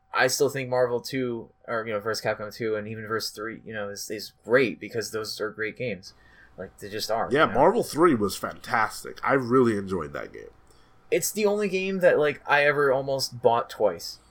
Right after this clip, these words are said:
Speaker 1: you know, 'cause it was just like, Ultimate Edition a half year later, and I was like, "Uh, that sucks, but I really want it."
Speaker 2: Yeah.
Speaker 1: So, <laughs> that's crap, but, um, yeah.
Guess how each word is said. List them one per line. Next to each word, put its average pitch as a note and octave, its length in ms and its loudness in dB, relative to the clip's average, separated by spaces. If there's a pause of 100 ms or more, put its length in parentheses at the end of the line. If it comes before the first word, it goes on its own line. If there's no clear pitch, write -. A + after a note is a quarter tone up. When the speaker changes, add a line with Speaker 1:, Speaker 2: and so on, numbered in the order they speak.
Speaker 1:
you A2+ 100 -6
know, A2 260 -4
'cause A#2 160 -6
it A#2 60 -2
was G#2+ 120 -2
just A2+ 180 -4
like, G#2+ 280 0
Ultimate D#3+ 280 4
Edition G#2+ 600 -4
a A#2+ 160 0
half C3 260 0
year D3 160 -2
later, D3+ 280 6
and A2+ 80 0
I A2+ 60 -4
was A#2 140 -6
like, A2+ 160 -2
"Uh, - 180 -10 (120)
that C3 280 0
sucks, D3+ 300 2
but A#2+ 160 0
I A#2+ 40 4
really B2 300 2
want A#2+ 260 0
it." F#2+ 100 -6
Speaker 2:
Yeah. D#2 80 -8
Speaker 1:
So, A#2+ 240 4
<laughs> - 1120 4
that's A2 220 -4
crap, G#2 400 -2
but, G2+ 200 -2 (320)
um, A2+ 360 -6 (300)
yeah. A#2+ 300 4